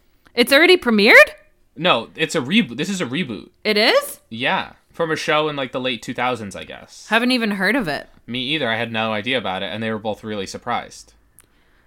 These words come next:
Speaker 1: Should I get Stars for twenty dollars for six months and cancel my Showtime subscription since the L Word is over?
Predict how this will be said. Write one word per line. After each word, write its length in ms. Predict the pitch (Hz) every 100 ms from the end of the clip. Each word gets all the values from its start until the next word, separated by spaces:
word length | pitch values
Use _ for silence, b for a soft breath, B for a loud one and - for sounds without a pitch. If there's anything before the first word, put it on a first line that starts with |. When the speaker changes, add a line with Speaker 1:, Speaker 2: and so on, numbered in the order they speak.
| b
Speaker 1:
Should 420 | - - 233 214 -
I 680 | 196 190 185 185 180 170 160
get 280 | 180 175 -
Stars 640 | - 165 156 190 277 277
for 340 | - 175 165 160
twenty 280 | - 175 170
dollars 420 | 147 151 170 170
for 160 | -
six 300 | 160 165 -
months 440 | 139 165 277 - - - _ _ _ _ -
and 180 | 170 160
cancel 320 | 175 165 170
my 140 | 160
Showtime 460 | 156 165 160 185 185
subscription 500 | 185 - 220 226 220
since 240 | 208 175 -
the 100 | 156
L 120 | 151
Word 160 | 160
is 100 | 196
over? 360 | 214 233 262